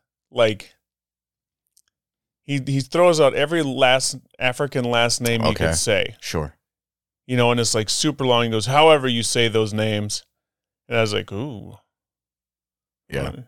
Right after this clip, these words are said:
Speaker 1: can't really do that."
Speaker 2: Right.
Speaker 1: <laughs> I'm like,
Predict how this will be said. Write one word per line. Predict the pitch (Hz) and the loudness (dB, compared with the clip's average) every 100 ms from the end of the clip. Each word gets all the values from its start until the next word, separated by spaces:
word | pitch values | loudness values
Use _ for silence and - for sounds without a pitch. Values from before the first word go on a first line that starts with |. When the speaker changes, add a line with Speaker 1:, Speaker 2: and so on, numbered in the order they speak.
| _ _ _ _ | _ _ _ _
Speaker 1:
can't | - 110 | -12 -10
really | 101 98 | -8 -10
do | 101 90 | -12 -12
that." | 90 95 127 143 - - | -10 -10 -10 -14 -18 -6
Speaker 2:
Right. | 85 87 - | -2 -2 -2
Speaker 1:
<laughs> | - | -4
I'm | 185 185 170 | -4 -2 2
like, | 147 | 2